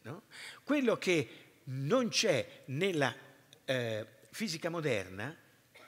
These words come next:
è che, siccome la fisica moderna pensa che l'antifotone non esista, allora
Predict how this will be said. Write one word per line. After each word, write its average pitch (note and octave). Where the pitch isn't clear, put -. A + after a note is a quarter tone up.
è G3+
che, G3
siccome D4+
la C4
fisica F#3+
moderna F3+
pensa F#3
che C3+
l'antifotone C#3+
non D3+
esista, B2
allora B3